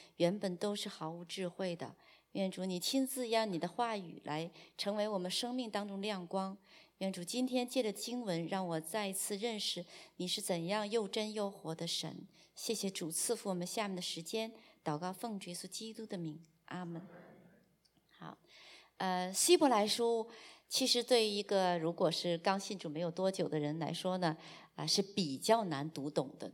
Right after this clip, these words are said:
对吗？尤其是他是在没有读过旧约的情况下，他很多时候会不知道到底他在讲什么。所以希伯来书，如果我们看呢，其实他好像是在解释一卷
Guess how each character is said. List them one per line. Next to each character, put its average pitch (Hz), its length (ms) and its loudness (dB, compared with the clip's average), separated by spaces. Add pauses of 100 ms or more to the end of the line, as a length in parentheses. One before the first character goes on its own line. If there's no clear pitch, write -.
对 175 140 0
吗？ 156 180 -4 (320)
尤 180 200 6
其 220 200 -2
是 208 100 -2
他 202 240 -2
是 202 140 -4
在 190 340 4 (220)
没 170 140 2
有 175 120 4
读 160 200 -2
过 190 160 2
旧 220 480 4
约 196 280 0
的 185 140 2
情 143 260 -4
况 160 160 -4
下， 156 300 -2 (380)
他 311 180 4
很 269 140 8
多 247 120 6
时 262 160 2
候 214 160 8
会 220 220 0
不 220 140 -8
知 226 180 -4
道 208 340 6 (300)
到 233 160 10
底 185 100 2
他 202 160 -2
在 214 140 4
讲 165 260 -2
什 - 180 -6
么。 143 220 -8 (580)
所 - 140 2
以 330 80 6
希 349 240 6
伯 330 120 6
来 285 200 8
书， 294 400 6 (240)
如 285 180 6
果 320 160 10
我 240 120 8
们 175 120 6
看 233 280 -2
呢， 202 120 2
其 247 220 -2
实 285 180 0
他 294 240 -2
好 233 160 2
像 208 160 -2
是 220 140 -8
在 220 180 -2 (380)
解 190 380 4
释 - 180 2
一 254 160 2
卷 143 420 2